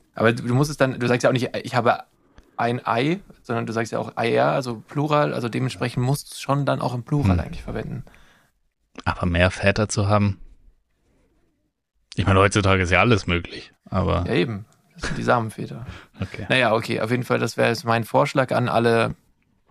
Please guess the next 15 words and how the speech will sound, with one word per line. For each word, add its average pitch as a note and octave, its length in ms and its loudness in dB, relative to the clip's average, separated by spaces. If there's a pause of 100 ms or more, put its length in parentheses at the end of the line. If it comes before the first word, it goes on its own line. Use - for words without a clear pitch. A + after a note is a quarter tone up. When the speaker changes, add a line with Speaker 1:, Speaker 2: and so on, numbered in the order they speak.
(500)
Speaker 1:
Biologen? A#3+ 760 -2 (1400)
Humanologen? E3 800 4
Speaker 2:
Ähm, G#3 100 0 (300)
Botaniker? B2+ 720 0 (580)
Speaker 1:
Ja, - 200 2
genau. - 300 2
Speaker 2:
<laughs> - 160 6 (2000)
Gärtner. C3 460 4
Speaker 1:
Historiker? F#3 600 4
<laughs> G3+ 800 4
Ja. F3 160 4 (920)
Okay, A#2+ 340 0 (120)
ähm, A2+ 140 4
Speaker 2:
GärtnerInnen, A#2+ 640 8 (140)
HistorikerInnen. C#3 1000 6